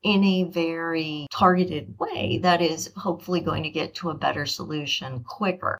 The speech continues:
You also have seen things play out so that when things start to go in a direction, you can raise your hand and say, "If we do this, these are some of the things I've seen happen, good and bad,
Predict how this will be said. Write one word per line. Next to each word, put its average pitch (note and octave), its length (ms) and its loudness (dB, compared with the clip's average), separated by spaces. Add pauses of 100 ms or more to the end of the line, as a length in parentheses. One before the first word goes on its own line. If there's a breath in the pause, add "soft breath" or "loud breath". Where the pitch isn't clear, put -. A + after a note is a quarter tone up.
(120)
You G#3+ 440 2
also F4+ 680 -2
have C4 340 2 (100)
seen D4+ 840 0
things D#3+ 440 0
play C#3 420 0
out - 380 4
so F3+ 420 0
that F3+ 360 4
when F#3+ 640 2 (100)
things G#3 220 2
start G#3 240 0
to G3+ 60 -6
go F3 180 4
in F3 80 4
a E3 120 2
direction, D#3+ 800 4
you E3 160 0
can E3 440 -2
raise E3 320 0
your D#3+ 140 0
hand D#3+ 400 0
and D#3 200 -4
say, - 440 -2
"If A3 260 0
we A#3+ 120 -2
do B3+ 420 -4
this, F3+ 520 2
these G#3 280 -2
are A3+ 140 -2
some F#3 360 4
of F3+ 100 2
the E3+ 100 0
things E3 360 -2
I've D#3+ 260 4
seen D#3 420 -2
happen, E3 640 6
good E3 220 2
and G3 160 4
bad, D3 420 8